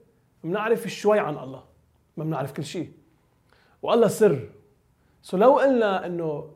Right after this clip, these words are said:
إنسان عنده خيار أو الإنسان ما عنده خيار، بالحالتين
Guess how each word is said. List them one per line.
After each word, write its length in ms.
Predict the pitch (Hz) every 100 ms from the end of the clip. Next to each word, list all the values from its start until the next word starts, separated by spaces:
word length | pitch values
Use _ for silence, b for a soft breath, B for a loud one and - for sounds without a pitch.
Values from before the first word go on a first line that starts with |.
| -
إنسان 240 | 165 196 185
عنده 180 | 170
خيار 580 | 160 156 165 208 233 233
أو 80 | 180
الإنسان 360 | 170 - 175 156
ما 80 |
عنده 180 | 214 208
خيار، 260 | 160 160 147
بالحالتين 880 | 220 269 233 190 151 160 151 208